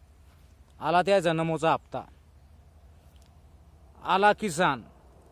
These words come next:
पीएम किसान झाला जमा. काय,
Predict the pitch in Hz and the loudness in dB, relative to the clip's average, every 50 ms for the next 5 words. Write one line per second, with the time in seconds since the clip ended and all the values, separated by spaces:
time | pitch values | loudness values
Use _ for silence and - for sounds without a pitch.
0 | - - - - - - - - - 175 170 175 175 170 139 165 160 - - 156 | -20 -20 -20 -20 -20 -20 -20 -12 -8 -4 -2 -2 -2 -4 -6 -8 -10 -6 -6 -6
1 | 139 123 107 101 _ _ _ _ - - - - - - - _ - _ _ - | -6 -6 -8 -14 _ _ _ _ -20 -20 -20 -20 -20 -20 -20 _ -20 _ _ -20
2 | _ - - - - - - - 120 139 143 156 180 190 175 190 185 185 180 170 | _ -20 -20 -20 -20 -20 -20 -12 -8 -6 -2 0 0 2 2 2 0 2 2 0
3 | 151 123 101 - - - - - - - _ - - - - - - - - - | 0 -2 -4 -12 -20 -20 -20 -20 -20 -20 _ -20 -20 -20 -20 -20 -20 -20 -20 -20
4 | - - - - 175 175 185 185 165 135 | -20 -20 -12 -8 -6 -6 -6 -6 -8 -10